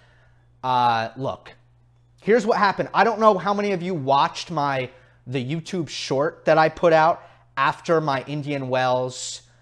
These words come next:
uh, preview. Uh, way less people watched that, I know for a fact, than watched the preview. Uh, I, I knew as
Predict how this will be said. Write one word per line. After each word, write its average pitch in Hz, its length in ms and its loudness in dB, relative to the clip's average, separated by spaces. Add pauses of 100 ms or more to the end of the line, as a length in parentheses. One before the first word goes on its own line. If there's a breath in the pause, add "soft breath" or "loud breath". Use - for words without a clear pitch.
(420 soft breath)
uh, 113 240 -2
preview. 170 480 -4 (440 soft breath)
Uh, 117 340 -2
way 208 300 2
less 208 280 2
people 190 320 -4
watched 151 380 2
that, 131 400 0 (120)
I 143 120 -6
know 147 120 -2
for 127 180 -4
a 113 60 -4
fact, 143 360 -2
than 110 220 -12 (280)
watched 135 320 -2
the - 80 -16
preview. 107 380 -8 (460 soft breath)
Uh, 101 340 -8 (1000)
I, 208 360 4 (120)
I 202 180 0
knew 190 580 0 (540 soft breath)
as - 400 -8